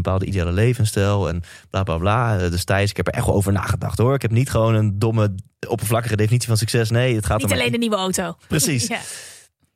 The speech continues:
Speaker 1: En, en dat streven dan met z'n allen na. En daar maken we heel veel offers voor. En da-, daar komen we elke dag voor uit ons bed. En we gaan die, die kant op. En ik heb natuurlijk heel veel topsporters geïnterviewd die dit tot een extremen doen. Die echt gewoon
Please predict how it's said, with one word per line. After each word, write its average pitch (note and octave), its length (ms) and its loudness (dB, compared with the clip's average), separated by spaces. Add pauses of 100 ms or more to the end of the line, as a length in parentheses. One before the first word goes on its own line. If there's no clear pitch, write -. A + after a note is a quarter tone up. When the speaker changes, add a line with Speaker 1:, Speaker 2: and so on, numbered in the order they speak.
(120)
Speaker 1:
En, D#3+ 240 0
en D#3+ 180 -2
dat E3+ 180 2
streven E3+ 400 0
dan C#3+ 100 2
met C#3 100 -2
z'n - 60 0
allen A2 220 2
na. C#3+ 280 2
En B2 100 2
daar C3 160 2
maken C3+ 180 0
we B2 60 0
heel A#2 200 2
veel - 100 -2
offers D3 220 -2
voor. B2+ 340 0
En A2+ 120 2
da-, G#2+ 180 4
daar G#2 180 2
komen A2+ 200 0
we G2 60 2
elke A2 140 0
dag G#2+ 160 0
voor F#2+ 100 0
uit F2+ 100 0
ons A2+ 100 -4
bed. B2 240 2
En F2 140 0
we G2 60 2
gaan G#2 200 2
die, G2 180 0
die F#2 120 -2
kant B2 280 0
op. G#2+ 140 0
En E2 80 0
ik F2+ 60 -4
heb - 120 -4
natuurlijk G2 160 0
heel G#2 200 0
veel - 80 -14
topsporters A#2+ 520 0
geïnterviewd G2+ 460 0
die F2+ 100 -4
dit G2 80 0
tot F#2 180 -4
een F2 220 -4
extremen A#2 720 2
doen. B2+ 240 4
Die G#2+ 160 2
echt F#2 240 0
gewoon E2+ 320 0